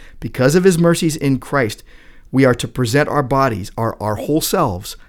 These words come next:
as living sacrifices, holy and acceptable to God, which is our spiritual worship, our reasonable worship. It is only reasonable, it is only logical for us to present our entire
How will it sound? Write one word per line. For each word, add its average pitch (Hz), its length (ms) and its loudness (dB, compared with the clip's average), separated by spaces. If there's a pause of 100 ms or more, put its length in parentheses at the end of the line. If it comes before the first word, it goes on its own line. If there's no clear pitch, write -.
(160)
as 110 240 -4
living 139 380 0
sacrifices, 110 800 -8 (260)
holy 127 460 -2
and 107 100 -4
acceptable 120 520 -6
to 127 60 -6
God, 107 340 -6 (260)
which - 220 -4
is 127 160 0
our 107 260 -4 (240)
spiritual 139 560 -2
worship, 107 380 -8
our 107 80 -6
reasonable 113 540 -2
worship. 104 340 -4
It 110 80 -8
is 110 120 -10
only 139 320 0 (360)
reasonable, 117 640 0
it 107 80 -4
is 113 100 -2
only 117 220 -2
logical 107 480 -4
for 113 180 -6
us 107 160 -8
to 98 260 -8 (680)
present 120 460 -2
our 113 180 -2
entire 127 800 -4